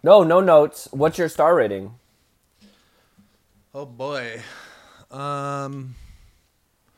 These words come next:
Speaker 2: taking it into context, like, kind of thinking about the th-, tr-, like, themes this movie is dealing with, I,
Speaker 1: Mm.
Speaker 2: I give it a four.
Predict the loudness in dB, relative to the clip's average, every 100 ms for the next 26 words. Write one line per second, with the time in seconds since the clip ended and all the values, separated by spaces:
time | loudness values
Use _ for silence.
0 | _ _ _ -8 -8 -8 -10 -8 -8 -8
1 | -8 -10 -12 -10 -10 -8 -8 -8 -12 -14
2 | -10 -10 -12 _ _ _ _ -10 -8 -10
3 | -12 -12 -10 -10 -8 -6 -6 -6 -12 -16
4 | _ _ _ _ _ _ _ _ -20 -20
5 | _ _ _ _ -14 -14 -14 -14 -10 -8
6 | -8 -10 -14 -12 -10 -8 -10 -10 -10 -10
7 | -8 -8 -10 -10 -14 -12 -10 -10 -10 -8
8 | -8 -8 -12 -14 -10 -10 -10 -14 -16 -14
9 | -10 -10 -12